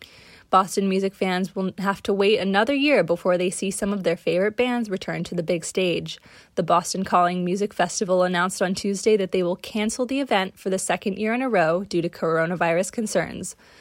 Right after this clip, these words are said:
The festival, which usually takes place each Memorial Day weekend at the Harvard Athletic Complex in Allston,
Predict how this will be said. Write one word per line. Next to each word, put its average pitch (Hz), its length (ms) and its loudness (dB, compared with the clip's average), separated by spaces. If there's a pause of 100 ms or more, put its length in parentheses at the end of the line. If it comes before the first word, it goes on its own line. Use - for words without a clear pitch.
(340)
The 202 60 -2
festival, 202 520 2
which 196 200 -2
usually 190 460 0
takes 190 320 -4
place 196 400 0
each 220 200 -2
Memorial 220 440 2
Day 202 180 2
weekend 185 540 0
at - 160 -8
the 190 80 -2
Harvard 170 340 2
Athletic 180 420 0
Complex 180 640 -2
in 190 80 -2
Allston, 185 580 -2